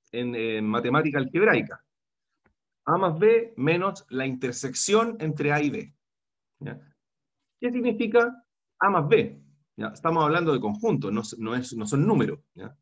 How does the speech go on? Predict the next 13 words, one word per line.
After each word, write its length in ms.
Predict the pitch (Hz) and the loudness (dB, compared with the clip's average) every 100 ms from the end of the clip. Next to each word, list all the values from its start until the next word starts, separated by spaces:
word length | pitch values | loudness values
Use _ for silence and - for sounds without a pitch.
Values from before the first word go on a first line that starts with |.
| _ _ _ _ _ | _ _ _ _ _
Significa 440 | - 151 156 202 202 | -4 0 2 2 2
que 120 | 156 | 2
simplemente 640 | 240 233 240 208 208 214 | 0 2 2 4 4 2
tengo 180 | 208 202 | 0 0
que 100 | 180 | -2
juntar 560 | 147 151 143 220 247 254 - _ _ _ _ _ | -2 -2 0 0 -2 -6 -16 _ _ _ _ _
todos 160 | 226 233 | 2 2
los 120 | 220 - - | 2 -4 -12
conjuntos, 520 | 175 160 139 107 - - | -4 -4 -2 -6 -8 -2
todos 180 | 202 202 | 2 4
los 100 | 170 | 4
elementos, 500 | 160 135 - _ _ _ _ _ _ _ _ _ _ | 2 0 -4 _ _ _ _ _ _ _ _ _ _
¿ya? 240 | 104 - | -14 -14